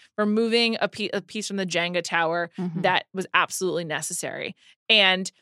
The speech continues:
Speaker 1: that could not happen. This, this producer, Julie, would be fired if that happened. And some-, and, uh, the precedent also for this is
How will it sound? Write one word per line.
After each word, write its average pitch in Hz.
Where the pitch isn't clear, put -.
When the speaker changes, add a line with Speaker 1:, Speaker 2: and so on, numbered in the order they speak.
Speaker 1:
that 240
could 320
not 262
happen. 180
This, 226
this 254
producer, 247
Julie, 196
would 190
be 185
fired 160
if 180
that 156
happened. -
And 175
some-, 185
and, 180
uh, -
the 214
precedent 247
also 185
for 185
this 175
is 175